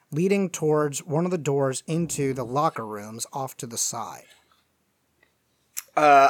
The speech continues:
Speaker 2: I'm gonna, at th-, at this point, I'm gonna yell, uh, for help, um, and,
Speaker 1: Okay.
Speaker 2: and head into the locker room.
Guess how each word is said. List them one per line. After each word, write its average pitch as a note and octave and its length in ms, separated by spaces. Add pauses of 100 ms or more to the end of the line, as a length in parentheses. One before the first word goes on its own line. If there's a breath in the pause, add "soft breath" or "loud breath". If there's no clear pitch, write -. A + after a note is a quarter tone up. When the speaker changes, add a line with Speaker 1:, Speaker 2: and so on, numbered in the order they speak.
Speaker 2:
I'm D3+ 240
gonna, C3 380 (100)
at C#3+ 140
th-, B2 200
at B2 80
this C3+ 180
point, D3 360
I'm C#3 180
gonna B2+ 400 (1040)
yell, C3 680 (320)
uh, B2 400 (680)
for B2+ 240
help, A#2+ 320 (520)
um, A#2 380 (300)
and, A#2 200
Speaker 1:
Okay. A#3 240
Speaker 2:
and A2 440
head C3 220
into B2 200
the A#2 60
locker G#2 340
room. G#2 140